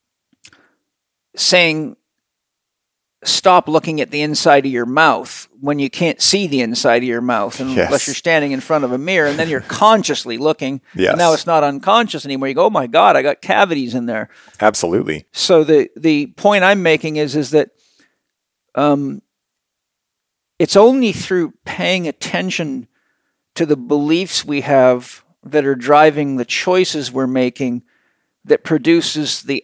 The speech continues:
Speaker 1: actions or the responses in relationship to self, other, or persons, places, and things
Speaker 2: Mm.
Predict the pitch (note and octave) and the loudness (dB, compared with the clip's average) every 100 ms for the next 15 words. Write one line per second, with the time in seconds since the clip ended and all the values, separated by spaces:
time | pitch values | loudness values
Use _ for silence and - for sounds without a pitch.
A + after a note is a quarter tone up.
0 | - D#3 E3+ - D#3+ C#3 C#3 C3+ B2+ B2 | 0 2 2 0 -6 -4 -2 -2 -2 -4
1 | - - F3+ F3 F#3 - C#3 B2+ C#3 C3+ | -6 -2 2 2 2 -2 -6 -4 -4 -2
2 | C3 C3+ E3 - C#3 - - _ C3+ - | 0 0 0 -4 -8 -4 -6 _ -10 -6
3 | - D#3+ D3 - - _ _ _ _ D#3+ | 2 4 4 2 -10 _ _ _ _ 2
4 | D3 D3 C3+ C3 - B2 - D3 C3+ C3 | 4 4 2 -4 -6 -6 -2 -2 -2 -6
5 | - - C#3 C#3 B2 B2 A2+ A3 C4 D3 | -6 -2 -2 -2 -6 -6 -2 0 2 0
6 | A2+ F#2+ C#2+ | -4 -6 -8